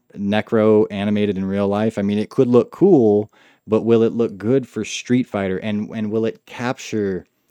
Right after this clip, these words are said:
you know, Street Fighter's, will it, will it,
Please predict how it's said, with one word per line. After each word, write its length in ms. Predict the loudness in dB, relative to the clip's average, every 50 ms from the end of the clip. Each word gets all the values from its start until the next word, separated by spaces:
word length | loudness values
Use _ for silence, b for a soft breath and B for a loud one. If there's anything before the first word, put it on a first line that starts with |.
| _ _ _
you 100 | -4 -2
know, 160 | -2 -4 -6
Street 320 | -8 -6 -2 -2 -2 -2
Fighter's, 720 | 0 0 0 0 2 0 0 -2 -4 -6 -8 -10 -12 -12 -14 _ -20 -18
will 420 | -16 -12 -10 -6 -2 0 2 2
it, 80 | 2 0
will 160 | 0 0 0
it, 100 | -2